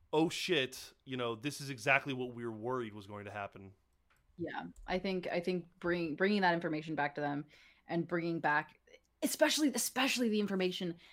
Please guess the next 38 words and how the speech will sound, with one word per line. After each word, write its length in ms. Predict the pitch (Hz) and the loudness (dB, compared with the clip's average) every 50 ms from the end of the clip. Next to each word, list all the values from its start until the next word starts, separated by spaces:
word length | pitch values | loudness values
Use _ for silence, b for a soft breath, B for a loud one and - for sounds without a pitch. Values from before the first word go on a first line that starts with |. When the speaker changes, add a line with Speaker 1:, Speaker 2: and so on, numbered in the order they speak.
| B B | B B
Speaker 2:
that 100 | B 170 | B 4
that 220 | - 214 220 208 - | 6 6 6 6 4
dude 180 | 220 220 220 190 | 2 2 2 4
was 160 | 185 185 170 | 4 4 6
in 100 | 190 190 | 4 4
those 180 | 185 180 170 165 | 4 4 2 2
ruins. 540 | 170 175 175 180 180 190 208 208 - - - - | 4 4 4 4 4 2 2 0 -2 -4 -10 -4
Speaker 1:
Yes. 280 | 139 147 131 113 - - | 0 0 0 2 2 2
Speaker 2:
And 100 | 180 170 | 0 2
he 80 | 160 | 2
didn't 280 | 160 185 180 160 123 - | 2 0 0 0 0 2
fucking 280 | 175 180 - 190 170 160 | 2 2 2 0 -2 -2
age, 440 | 160 165 170 - 190 202 202 - - b b b | -2 -2 -2 -4 -4 -6 -8 -10 -14 b b b
and 100 | b 165 | b -4
he 60 | 165 160 | -4 0
wasn't 300 | 160 165 170 170 165 - | 2 2 2 2 2 0
iron. 460 | - 156 156 160 170 180 202 220 226 - _ _ _ _ _ _ _ | 0 0 0 0 0 0 0 -2 -4 -6 _ _ _ _ _ _ _
Like, 180 | - 180 175 170 | 0 2 2 4
Speaker 1:
He 20 | |
wasn't 180 | 127 170 190 - | 6 6 8 8
Speaker 2:
that's 140 | 160 160 160 | 10 10 8
Speaker 1:
iron, 160 | 160 165 160 160 | 6 6 4 2
and 100 | 151 156 | 0 -2
he 80 | 156 151 | -2 -2
seemed 320 | 123 - - - 208 214 208 | -4 -4 -2 0 2 2 2
to 80 | 196 | 2
have 280 | 151 151 175 175 170 208 | 2 4 6 6 8 6
Speaker 2:
huge. 140 | 208 196 185 | 6 4 4
Speaker 1:
dark 300 | 165 151 156 170 - - - | 4 4 4 4 2 -2 -4
powers 500 | - 160 151 160 165 156 139 127 113 107 | 0 2 4 4 4 2 0 -2 -4 -8
of 120 | 113 104 - | -12 -12 -10
some 180 | - 107 104 | -10 -10 -10
kind. 240 | 101 113 104 107 107 | -8 -10 -10 -8 -10
He 60 | 110 107 | -10 -12
could 140 | 117 113 | -12 -12
control 440 | - - - - - - 147 147 147 127 | -12 -12 -12 -8 -2 0 2 2 4 4
the 80 | - | 6
Speaker 2:
Right, 160 | 190 175 151 | 6 6 6